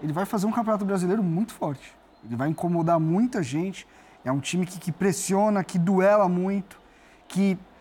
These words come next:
apesar do pouco tempo de trabalho do Pepa, você já enxerga uma estrutura pra marcar, coberturas bem ajustadas. Você vê,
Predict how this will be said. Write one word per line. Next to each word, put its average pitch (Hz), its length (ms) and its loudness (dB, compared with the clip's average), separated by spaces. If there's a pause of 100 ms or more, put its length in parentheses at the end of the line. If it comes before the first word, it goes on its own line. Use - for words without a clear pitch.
(180)
apesar 202 400 2
do 240 60 0
pouco 247 240 0
tempo 240 300 0
de 196 100 -4
trabalho 190 440 4
do 175 120 0
Pepa, 185 540 -2 (400)
você 156 220 0
já 196 180 2
enxerga 226 520 2
uma 220 160 2
estrutura 196 500 -2
pra 185 180 0
marcar, 180 500 2
coberturas 175 640 2
bem 185 220 0
ajustadas. 190 880 2 (380)
Você 196 280 2
vê, 202 380 2